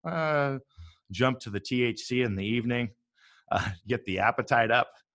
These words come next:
Uh, also helps with, uh, switching the nervous system,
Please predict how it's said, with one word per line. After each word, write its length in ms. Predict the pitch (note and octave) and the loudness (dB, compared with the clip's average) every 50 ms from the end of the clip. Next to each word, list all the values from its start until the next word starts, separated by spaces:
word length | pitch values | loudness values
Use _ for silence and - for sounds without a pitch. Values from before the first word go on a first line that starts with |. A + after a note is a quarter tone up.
| _ _ - | _ _ -4
Uh, 240 | F2+ F#2+ F#2 F#2 D#2+ | 0 2 2 2 2
also 320 | - G2 G2 G2+ - G#2+ F2+ | 2 2 2 2 0 -2 0
helps 300 | G2 F#2+ F#2+ - - - | 0 -2 -2 -2 -4 -4
with, 200 | G2 F2+ - - | -4 -4 -2 -2
uh, 340 | G2 F#2 F2+ F#2 F#2 F#2 F2+ | 0 0 2 2 2 0 -2
switching 420 | - - - G#2 G2 - G#2+ F#2+ | -4 -6 -6 -6 -6 -4 -4 -4
the 80 | F2 F2 | -4 -2
nervous 340 | F#2 G2+ G#2+ G2+ G#2+ - - | -2 -2 0 0 -2 -4 -4
system, 380 | A2 F#2+ - - G#2+ G2 F#2+ | -6 -6 -6 -4 -4 -4 -4